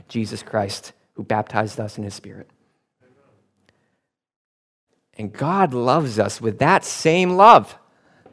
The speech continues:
That is the God that we serve, the God who saved us. And praise God that this is true. Glory to him. This is good news.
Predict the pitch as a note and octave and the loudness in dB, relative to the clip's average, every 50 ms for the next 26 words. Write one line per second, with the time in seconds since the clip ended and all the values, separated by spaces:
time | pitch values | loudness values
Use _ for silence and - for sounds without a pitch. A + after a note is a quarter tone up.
0 | _ _ _ _ _ _ _ _ _ _ _ _ _ _ _ _ _ _ _ _ | _ _ _ _ _ _ _ _ _ _ _ _ _ _ _ _ _ _ _ _
1 | _ _ - D3+ E3 G3 G#3+ F#3+ D3 D#3 D3+ D#3+ D#3+ E3+ F3 D3 D3+ A#2+ B2 C3 | _ _ 8 8 10 10 8 6 2 2 6 8 8 8 8 8 6 4 4 2
2 | D3 D3+ - - - D#3 D3 C#3 A2+ A2+ G#2 B2+ C3 C#3 D3 D3+ D3 C3+ - C3+ | -2 -2 -2 -2 0 2 2 2 0 0 4 6 8 8 8 8 6 2 -4 -2
3 | B2+ C3 C3 B2+ - - - - - C#3+ D#3 D#3 C3+ A2+ G#2+ F#2+ F#2+ - - - | -2 0 -2 -4 -6 -12 -6 2 4 4 6 4 4 0 -2 -2 -2 -6 -10 -12
4 | - - - - _ _ _ _ _ _ _ _ _ _ _ _ _ - - B2+ | -12 -14 -18 -20 _ _ _ _ _ _ _ _ _ _ _ _ _ -14 -14 -10
5 | - - C#3 C#3 C3+ A2+ - A#2+ B2 A#2 A2+ - - G#2+ - G#2 - - - G#2+ | -6 -2 0 0 0 0 0 0 0 0 -2 -6 -8 -12 -12 -16 -18 -14 -12 -12
6 | G2 F2+ G#2+ A2+ A2+ A#2 A#2+ A2+ G2+ G#2 G2+ F#2 F#2 G#2 G#2+ - A2+ G#2 G2+ - | -10 -8 -6 -4 -4 -4 -4 -6 -6 -8 -8 -8 -8 -10 -10 -12 -14 -12 -10 -8
7 | G2+ F#2+ F#2+ F2+ F2+ - - - | -8 -8 -8 -10 -12 -14 -18 -20